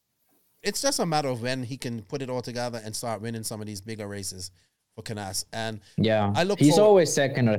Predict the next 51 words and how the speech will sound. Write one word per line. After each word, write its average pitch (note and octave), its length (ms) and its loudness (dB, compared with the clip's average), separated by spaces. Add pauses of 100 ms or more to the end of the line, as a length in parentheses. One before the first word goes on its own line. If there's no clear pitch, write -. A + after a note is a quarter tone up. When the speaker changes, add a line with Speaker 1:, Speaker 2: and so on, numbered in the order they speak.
(120)
Speaker 2:
third. G2+ 340 4
Speaker 1:
Yeah. A#2 220 0
Speaker 2:
I A2+ 60 4
don't C3+ 100 4
know D#3 200 6
why B2+ 160 6
that, G#2+ 120 2
why A#2 120 6
that G#2 140 2
happens, G#2+ 440 0
but A#2 100 4
he's, C3 160 4
he, C3 200 4
he C#3 180 2
hasn't D3 300 4
gotten B2 320 6
that G#2+ 220 4
big G#2 200 4
Speaker 1:
Well, G#2 80 4
he G3+ 60 6
Speaker 2:
win G3+ 40 8
Speaker 1:
did - 80 6
Speaker 2:
yet. - 100 2
Speaker 1:
win. A#3 120 2
He F#3 80 0
has G3 260 0
won G3+ 160 -2
Montpellier, D3 640 -2
and A2 80 -6
I B2+ 80 -4
think C#3 140 -6
Montpellier C3 380 -6
is A#2+ 80 -10
gonna A#2 140 -6
be G#2+ 120 -6
a G2 60 -6
big A2+ 240 -8
race A2 220 -4
this A2+ 140 -10
year, G2+ 140 -8
so F#2+ 120 -10
it's A2 60 -10
gonna A#2 120 -10
be - 40 -12
interesting B2+ 380 -8
to A2 60 -8
see A2 220 -8
what G2+ 180 -8
happens. G2 240 -10
Speaker 2:
I - 40 4
mean, F3 400 6